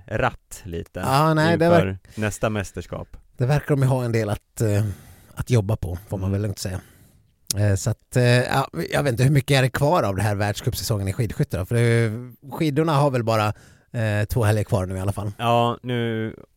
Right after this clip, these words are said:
Speaker 1: har du inte framför mig, men det brukar ju sluta samma helg.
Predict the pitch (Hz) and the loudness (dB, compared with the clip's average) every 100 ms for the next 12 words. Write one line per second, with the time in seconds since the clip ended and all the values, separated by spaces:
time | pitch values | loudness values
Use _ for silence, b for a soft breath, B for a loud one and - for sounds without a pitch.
0 | _ 101 104 98 92 95 98 - 113 101 | _ -4 0 -2 -2 -4 -6 -6 -4 -4
1 | 107 104 101 98 104 101 98 - 104 92 | -2 -4 -2 -2 -2 -2 -4 -4 -2 -2
2 | 90 92 _ - 104 90 - - 90 82 | -4 -8 _ -10 -6 -6 -8 -8 -8 -8
3 | 87 90 87 85 82 87 | -10 -12 -10 -10 -10 -10